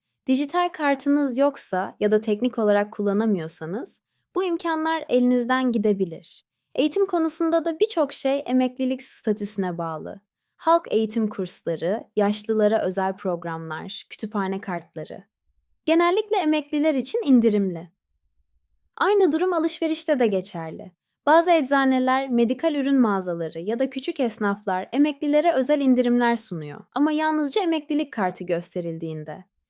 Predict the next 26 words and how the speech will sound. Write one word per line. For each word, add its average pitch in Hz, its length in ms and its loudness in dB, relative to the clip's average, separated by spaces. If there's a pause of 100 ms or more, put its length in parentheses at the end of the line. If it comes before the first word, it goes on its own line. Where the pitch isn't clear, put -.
(220)
Ve 240 100 6
son 320 280 0
olarak 196 540 -2 (280)
yayın 247 380 6
vergisi, 165 680 -10 (100)
yani 202 540 -2
gez. 170 540 -6 (460)
Bazı 349 280 6
koşullarda 302 600 0
emekliler 285 760 0
bu 330 120 -2
vergiden 247 560 0
muaf 277 240 2
tutulabiliyor 202 880 -2 (140)
ya 247 140 4
da 320 60 2
indirim 240 460 4
alabiliyor. 185 680 -4 (440)
Ama 339 200 2
geçerli 277 500 2
bir 320 140 0
belge 269 320 4
olmadan 311 560 2
bu 311 120 0
da 302 120 8
zor. 180 480 -4